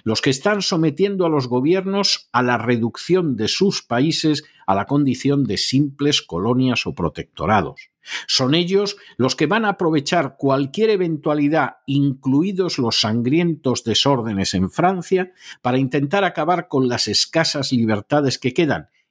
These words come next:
incluidas las de disponer del propio dinero o las de circular por las redes sociales. Son ellos, a fin de cuentas,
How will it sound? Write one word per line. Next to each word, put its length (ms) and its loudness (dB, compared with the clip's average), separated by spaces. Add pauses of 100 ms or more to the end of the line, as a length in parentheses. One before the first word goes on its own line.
incluidas 1120 0
las 240 0
de 120 2
disponer 540 0
del 220 -6
propio 460 0
dinero 480 0 (280)
o 100 0
las 200 2
de 120 -2
circular 760 0 (140)
por 180 2
las 200 0
redes 460 0
sociales. 680 -4 (420)
Son 320 0
ellos, 340 -4
a 80 0
fin 240 0
de 120 -8
cuentas, 580 -2